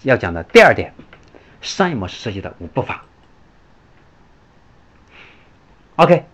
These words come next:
今天再给大家讲这堂课程的第三个点，就是苹果模-，苹果公司的商业模式。我们说苹果最早的时候，它不是靠苹果手机挣钱。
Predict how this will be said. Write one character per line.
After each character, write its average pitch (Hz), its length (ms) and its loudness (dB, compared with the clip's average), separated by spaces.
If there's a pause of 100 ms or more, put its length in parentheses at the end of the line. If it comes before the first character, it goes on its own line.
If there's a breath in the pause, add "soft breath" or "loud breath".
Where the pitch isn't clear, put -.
(220)
今 165 140 2
天 165 80 2
再 175 80 6
给 131 80 6
大 120 80 4
家 120 140 4
讲 107 260 -2 (1080)
这 117 100 -2
堂 107 140 -6
课 120 100 -4
程 98 100 -6
的 85 240 -12
第 156 80 -6
三 226 280 2
个 240 80 -4
点， - 180 -10 (1600 soft breath)
就 104 100 -8
是 - 280 -8 (480)
苹 127 400 -4
果 - 400 -10
模-， 85 280 -12 (220)
苹 151 340 -4
果 - 160 -6
公 98 200 -10
司 - 100 -20
的 92 100 -16
商 101 220 -12
业 95 60 -10
模 78 160 -18
式。 - 200 -20 (360 soft breath)
我 139 60 -4
们 170 100 2
说 214 180 4
苹 170 220 -2
果 127 140 0
最 180 180 2
早 98 140 -8
的 90 100 -10
时 - 80 -18
候， 90 340 -16
它 151 120 -2
不 - 160 -8
是 - 120 -12
靠 113 160 -8
苹 - 240 -10
果 120 140 -10
手 101 160 -12
机 87 80 -18
挣 95 160 -12
钱。 85 220 -18